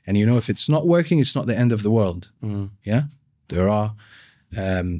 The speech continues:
Speaker 1: ways ar-, uh, to, to, to alter things to get them, to get us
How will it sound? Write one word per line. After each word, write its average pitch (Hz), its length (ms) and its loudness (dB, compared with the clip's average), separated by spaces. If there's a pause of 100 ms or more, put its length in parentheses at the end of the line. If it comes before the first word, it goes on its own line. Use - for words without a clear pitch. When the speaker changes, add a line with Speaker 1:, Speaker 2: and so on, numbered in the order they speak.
(520)
Speaker 1:
ways 98 320 -2
ar-, 92 340 -4
uh, 87 140 -4 (120)
to, - 80 -2 (180)
to, 90 200 -6 (200)
to 107 140 -4
alter 101 320 -2
things 95 440 -2
to 98 60 -4 (140)
get 95 100 -4 (100)
them, 92 120 0 (240)
to - 60 -8
get - 140 -2
us - 100 -4